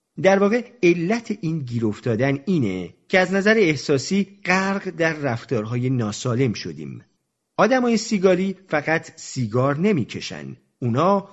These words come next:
هویت کاملی رو حول سیگار کشیدن شکل می‌دن. این امر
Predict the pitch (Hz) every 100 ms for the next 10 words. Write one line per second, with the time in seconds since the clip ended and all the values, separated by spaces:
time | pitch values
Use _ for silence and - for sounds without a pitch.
0 | _ - - 147 135 151 135 190 214 202
1 | - 165 131 180 190 127 117 113 - _
2 | - 226 196 143 117 - 117 110 101 -
3 | 113 120 117 170 170 - 220 - 95 87
4 | 82 62 - - _ _ _ _ - 139
5 | 123 180 202 196